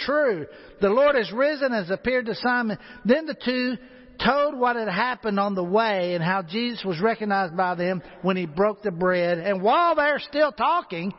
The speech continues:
they're still telling the story about this, Jesus himself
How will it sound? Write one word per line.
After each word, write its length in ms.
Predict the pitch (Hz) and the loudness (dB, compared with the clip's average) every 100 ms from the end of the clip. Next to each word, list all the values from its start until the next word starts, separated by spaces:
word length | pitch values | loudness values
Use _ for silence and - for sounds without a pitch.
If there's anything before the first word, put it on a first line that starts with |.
| - - | -14 0
they're 160 | 233 269 | 2 2
still 180 | 285 277 | 0 -2
telling 380 | 220 294 277 | 0 0 0
the 80 | 196 - | -4 -8
story 480 | - 160 147 143 185 - - - - - - - - - | -4 -2 -2 -2 -6 -12 -20 -20 -20 -20 -20 -20 -8 -2
about 420 | 185 214 262 - | 0 0 -2 -2
this, 180 | 208 185 - - - | -4 -4 -14 -20 -10
Jesus 600 | 156 254 320 339 330 - | -4 -2 -2 -2 -4 -2
himself 680 | 247 226 - 285 254 156 | -4 -6 0 2 2 -2